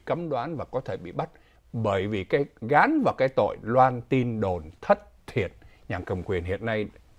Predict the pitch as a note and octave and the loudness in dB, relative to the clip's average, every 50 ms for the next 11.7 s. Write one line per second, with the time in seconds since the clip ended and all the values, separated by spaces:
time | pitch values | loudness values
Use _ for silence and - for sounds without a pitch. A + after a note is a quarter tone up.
0 | - - - B2 C3 C3 B2+ A2 G#2+ - - - - - - - - - - - | -12 4 6 8 8 8 6 4 4 2 2 2 0 -10 -20 -20 -20 -20 -20 -6
1 | - C3 D#3 F#3 A3+ A#3+ G#3 C3+ A2 - - - G2+ G2+ F#2+ F2+ F2 F2+ F#2+ G2 | 0 0 2 2 2 2 2 0 0 -2 -4 -4 -2 -2 -2 -2 -4 -2 -2 -2
2 | F2 D#2 D2+ F2+ G2+ G2 - - - - - - - - - - D3+ D3 - - | -2 -2 -6 -10 -12 -14 -16 -20 -20 -20 -20 -20 -20 -20 -4 -2 -2 -2 -2 -4
3 | G2+ F2+ F2+ F#2 F#2 F#2+ F#2 E2+ D#2+ F2 G2 A2 A#2 A2 A2 G#2+ A2+ G#2 G2+ G2 | -6 -4 -4 -4 -4 -4 -6 -6 -6 -4 -4 -2 -2 -4 -4 -6 -8 -8 -8 -8
4 | - G#2+ G#2+ A#2 C#3 D3 - - - - - - - A#2 A#2+ - - A2+ F#2 E2 | -8 -6 -4 -4 -6 -8 -10 -16 -20 -20 -20 -12 -8 -8 -6 -2 -2 -2 -2 -2
5 | F#2 F2+ - - - F#2+ F#2 F2+ F2+ F2+ F2 F2 E2+ F2 E2+ E2+ D#2+ - - - | -6 -6 -8 -8 -10 -8 -6 -6 -4 -4 -4 -4 -4 -6 -6 -8 -10 -12 -18 -20
6 | - - - - - - - - - - - - D#3 D#3+ F3+ C3+ A#2 A2+ - D3+ | -20 -20 -20 -20 -20 -20 -20 -20 -20 -2 4 4 8 10 10 8 8 6 0 -2
7 | D3+ F#2+ B2 D3+ E3 - - - - - - B2+ B2 C#3 E3 D#3 A#2 F#2+ F2 F2 | 0 4 4 4 4 4 -10 -20 -20 -14 -8 -2 0 2 4 4 4 2 2 0
8 | E2 E2+ E2+ - - - A2+ G#2+ F#2+ F2 G2 G2+ F#2+ - - - - F2 F2 - | -2 -6 -8 -12 -4 -2 -2 -2 -2 -4 -12 -12 -12 -16 -18 -14 -10 -10 -10 -6
9 | - - E3 F3+ A3 C4 D#4 D4 D#3 C3 G2+ - - G2+ F2+ F#2+ F#2+ G2+ - - | 8 8 10 10 10 6 2 0 -2 -2 -4 -2 -4 -6 -4 -2 -4 -4 -4 -6
10 | G2+ G#2 A2+ C#3+ C#3+ C3 B2+ - - F#2 D#2 D#2+ F2 F#2+ G#2+ A2 A#2 G#2+ G#2+ - | -4 4 6 8 8 8 6 2 0 -2 0 0 0 2 2 4 4 2 2 0
11 | - - G2 D2+ D#2 E2+ - G#2+ G#2+ G2+ G2+ F#2 F2+ D2+ | -2 -2 -2 -2 -2 -2 -2 -2 0 0 -2 -4 -6 -6